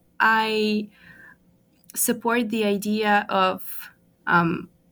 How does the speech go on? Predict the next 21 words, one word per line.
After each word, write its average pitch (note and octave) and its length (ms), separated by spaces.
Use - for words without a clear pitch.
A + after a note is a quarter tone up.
feeling A3 460
the G3+ 120
emotions G3+ 560
that F#3+ 220
you're F3 120
feeling A3 360
right C#4+ 220
now, D4+ 360
letting A3 440
yourself F#3+ 460
experience F#3 640
them. D#3+ 280
And F#3 120
if G3+ 200
you're F#3+ 120
feeling F#3 340
sad, G#3 420
not G3+ 240
trying F3+ 420
to F3+ 120
just - 500